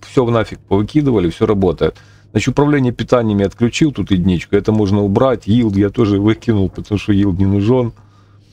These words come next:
Вот. Мо-, ну, с ним красиво, конечно, но без него <laughs> тоже работает. Работает стабильно. То есть я проверял просто стабильность вот такой вот, если подход, он, если мы просто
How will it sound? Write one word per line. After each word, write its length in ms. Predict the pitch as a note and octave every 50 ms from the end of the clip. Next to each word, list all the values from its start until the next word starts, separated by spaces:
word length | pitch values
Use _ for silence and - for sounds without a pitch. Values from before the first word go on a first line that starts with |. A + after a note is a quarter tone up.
| _ _ _ _ _ _ _ _ -
Вот. 360 | - F#2+ F#2 F2 E2 D#2+ - G#2+
Мо-, 180 | B2+ D3 D3
ну, 200 | C3+ D3 C#3 A2 -
с 200 | - - - -
ним 160 | C3+ B2+ G#2
красиво, 460 | - - A#2 - - F#3 F3 C#3 A#2
конечно, 400 | F#2+ - G#2 G#2 G2 - - G2+
но 80 | G2+ G#2
без 220 | G2 F2+ G2+ F#2+
него 140 | G#2+ F#2+ F2
<laughs> 60 | -
тоже 260 | - G#2+ - - G#2+ G#2
работает. 640 | A2 G#2+ F#2+ F#2+ G2+ G2 F#2 - - F2 E2+ - - _ _ - - - _ _ _ -
Работает 460 | E3+ G3+ E4 E4 A3+ C3+ G#2+ G#2 -
стабильно. 440 | - - D#3+ E3 D#3 G#2+ F2 E2+ E2+
То 60 | G2
есть 120 | - -
я 80 | D3+ C#3+
проверял 380 | - D3+ D3 D3 D3 D3 B2
просто 300 | G2 - A2 - - A#2
стабильность 600 | - - - B2+ A#2+ B2 B2+ A2 F#2+ F2+ F2 E2+
вот 140 | F2 F2+ E2
такой 300 | - F2+ - - F2+ E2
вот, 100 | D#2+ -
если 220 | E2+ E2+ - - D#2+
подход, 500 | - - F3+ - - - F3+ F#3 F3+ G2
он, 80 | E2+
если 260 | E2+ E2+ E2 - -
мы 140 | F#2 F#2 F2
просто 420 | - - G#2+ G2+ - - E2+ -